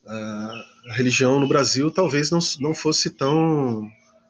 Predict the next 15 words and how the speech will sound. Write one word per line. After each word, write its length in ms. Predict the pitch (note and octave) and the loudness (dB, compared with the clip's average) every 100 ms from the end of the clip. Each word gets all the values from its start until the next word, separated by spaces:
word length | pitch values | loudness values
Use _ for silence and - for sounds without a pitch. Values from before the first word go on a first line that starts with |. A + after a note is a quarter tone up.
| _ _ | _ _
talvez 460 | A#2 A#2+ C#3 C#3 | -2 2 2 0
nem 140 | C3+ D#3 | 2 4
o, 80 | E3 C#3+ | 4 2
o, 460 | B2+ A#2 A2 G#2+ A#2 _ _ _ _ _ _ _ _ | -2 -4 -4 -8 -14 _ _ _ _ _ _ _ _
o 120 | A2 | -16
protestantismo 1200 | - A#2+ C3 - B2+ - C3+ C#3+ D3+ C3+ A#2 G#2+ A2 - _ - | -8 -6 -2 -2 -2 -2 -2 0 0 2 0 -2 -8 -18 _ -10
tivesse 520 | B2 A2 A#2 - B2+ | -6 -2 0 0 -2
encontrado 800 | B2+ B2+ A#2+ B2 B2 B2+ C3+ C3 - _ _ _ _ - _ _ _ _ _ - - - | -4 -2 -4 0 2 2 0 0 -4 _ _ _ _ -20 _ _ _ _ _ -20 -20 -8
estradas 480 | - - A#2+ B2 - | -4 0 0 0 -2
tão 140 | C3 | -2
abertas 460 | D3+ B2+ C#3 C#3+ - | 2 2 0 -2 -8
pra 220 | - D3+ | -4 -4
poder 480 | G3+ C#3+ C3+ D#3+ - _ _ _ _ _ _ _ | -2 0 0 0 -4 _ _ _ _ _ _ _
se 800 | - - - B2+ B2 B2 A#2+ A#2 | -10 -8 -4 -4 -2 -2 -2 -2
expressar, 560 | A2+ - C3+ - G2+ | -4 -4 -4 -2 -4